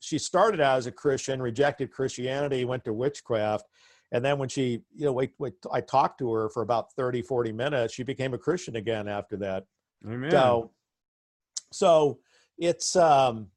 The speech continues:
Speaker 1: the fact is, is that one of the best things you can do is pray that God reveals the true nature of what they're dealing with.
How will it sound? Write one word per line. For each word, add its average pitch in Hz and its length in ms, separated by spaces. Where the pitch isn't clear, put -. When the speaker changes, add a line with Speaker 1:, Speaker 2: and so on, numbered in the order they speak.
Speaker 1:
the - 60
fact 190 360
is, 175 420
is 139 120
that 139 340
one 156 140
of 156 60
the 143 60
best 151 420
things 139 260
you 127 100
can 113 220
do 110 500
is 120 120
pray 143 300
that 123 160
God 127 320
reveals 113 760
the - 100
true 123 340
nature 107 480
of 98 100
what 110 180
they're 92 120
dealing 101 460
with. 85 340